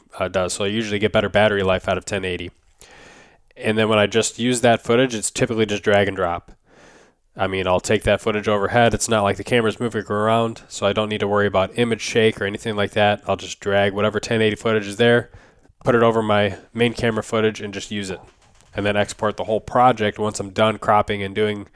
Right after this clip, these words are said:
uh, whatever else I'm gonna do. I'll edit that and export it as ten eighty. Now, is there any reason I couldn't just film in four K and export in four K?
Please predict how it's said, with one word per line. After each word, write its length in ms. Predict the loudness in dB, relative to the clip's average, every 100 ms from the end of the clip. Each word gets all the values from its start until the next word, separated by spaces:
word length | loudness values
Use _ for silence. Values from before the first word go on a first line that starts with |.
| _ -20 _ _
uh, 100 | -8
whatever 340 | 0 0 4 4
else 160 | 2
I'm 100 | -2
gonna 180 | -6 -6
do. 360 | -4 -2 -4 -6 _ _ _ _ _
I'll 220 | 0 2 4
edit 260 | 2 2
that 340 | 0 0 -2 _ -10
and 120 | -6
export 380 | -8 -6 -6 -4
it 80 |
as 100 | -6
ten 200 | -6 -4
eighty. 300 | -4 -6 -10 -18 _ _ _ _ _ _ _ _ _ _ _ -2
Now, 220 | 0 0
is 180 | 0 0
there 120 | 2
any 140 | 2 4
reason 240 | 2 2
I 60 | 0
couldn't 280 | 0 0
just 180 | 0 2
film 180 | 4 4
in 60 | 4
four 220 | 2 2
K 260 | 2 2
and 100 | 2
export 340 | 0 -2 -2 -2
in 60 |
four 200 | 2 2
K? 340 | 4 2 2